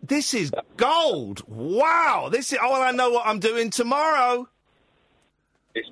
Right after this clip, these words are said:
Speaker 2: pure gold. Mine, I've done so, loads of different voices, so it makes no sense. They'll be like, "At the third exit, take the wharf."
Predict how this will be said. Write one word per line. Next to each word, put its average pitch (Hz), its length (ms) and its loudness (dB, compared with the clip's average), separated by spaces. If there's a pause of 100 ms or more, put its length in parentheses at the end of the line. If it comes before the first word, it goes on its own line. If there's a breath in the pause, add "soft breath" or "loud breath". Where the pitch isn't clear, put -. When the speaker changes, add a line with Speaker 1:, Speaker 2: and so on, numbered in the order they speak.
(100)
Speaker 2:
pure 135 240 2
gold. 120 400 0
Mine, 170 320 0
I've 190 160 0
done 185 200 0 (120)
so, 190 140 2 (120)
loads 190 300 -2
of 156 120 -16
different 170 360 -8
voices, 156 480 -2
so 143 100 0
it 131 140 0
makes 139 240 -4 (120)
no 139 200 -2 (120)
sense. 135 180 0 (680)
They'll 139 100 2
be 147 160 0
like, 139 220 0
"At 175 140 -2
the - 100 -4 (120)
third 233 240 0
exit, 117 540 -6 (1160)
take - 200 0
the 143 340 -4 (800)
wharf." 107 300 -2